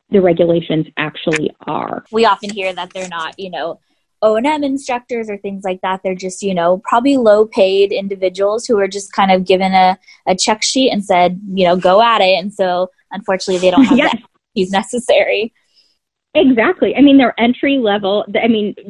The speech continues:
Speaker 1: eligibility determination is often just an entry level job. And, um, you know, I have a, I have a coworker who, her test, her eligibility test was they set up, um, some pylon, orange pylon cones,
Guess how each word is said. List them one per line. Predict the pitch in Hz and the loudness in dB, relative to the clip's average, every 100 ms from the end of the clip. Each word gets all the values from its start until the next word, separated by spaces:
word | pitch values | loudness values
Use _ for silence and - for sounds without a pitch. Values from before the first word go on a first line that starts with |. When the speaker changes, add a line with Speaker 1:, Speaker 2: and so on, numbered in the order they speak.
| 196 | -10
Speaker 1:
eligibility | 196 226 277 226 202 208 262 226 202 | 0 2 2 0 0 2 4 2 -2
determination | 214 233 208 185 247 240 185 - | -6 -2 0 2 0 2 -2 0
is | 208 - | -2 -2
often | 202 - 226 | -4 0 2
just | 196 196 | 2 0
an | 214 - | -2 -2
entry | 202 196 220 | -2 0 -2
level | 160 175 202 | -2 0 0
job. | 285 403 180 180 | 0 2 2 0
And, | 180 - _ _ _ 254 | -2 -4 _ _ _ 0
um, | 208 190 185 - _ _ _ - _ | 2 2 0 -6 _ _ _ -20 _
you | 254 247 | 0 4
know, | 254 | 4
I | 214 | 4
have | 214 226 220 | 0 0 2
a, | 202 175 | 0 0
I | |
have | 226 196 | 0 -2
a | |
coworker | - 285 359 202 196 180 | 2 4 4 4 2 0
who, | 202 226 196 190 _ _ _ | 4 6 6 4 _ _ _
her | - 330 | 0 2
test, | 208 147 - - | 2 -2 -4 0
her | 262 | 2
eligibility | 240 226 202 202 190 190 | 4 2 2 2 2 0
test | 214 190 - | 0 -4 0
was | 180 196 | 0 2
they | 185 196 | 0 -2
set | 202 208 | -2 -2
up, | 196 190 _ - | -2 -4 _ -4
um, | 196 - 135 - | -4 -4 -8 -4
some | 190 | -4
pylon, | 165 - 180 190 190 214 - | -4 0 4 4 4 2 2
orange | 196 202 - | 2 0 0
pylon | 185 196 240 | 2 4 4
cones, | 220 160 185 | 2 0 0